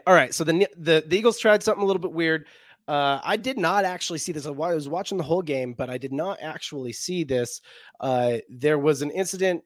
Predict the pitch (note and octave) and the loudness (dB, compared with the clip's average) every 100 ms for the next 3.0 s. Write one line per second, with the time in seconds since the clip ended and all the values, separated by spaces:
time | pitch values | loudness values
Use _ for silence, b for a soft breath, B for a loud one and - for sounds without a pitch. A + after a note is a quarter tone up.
0 | _ D3+ - C3+ A#2 F3 E3+ D3+ D#3+ D#3 | _ -10 -8 -10 -2 0 2 2 4 6
1 | D3 C#3+ C#3+ C#3+ C#3+ C3 C#3 C3+ B2 C#3+ | 6 4 2 0 0 2 2 2 0 -2
2 | D3 C#3+ B2+ B2+ E3 D#3 D3 C#3+ C#3+ | -2 -4 -6 -2 4 4 4 2 2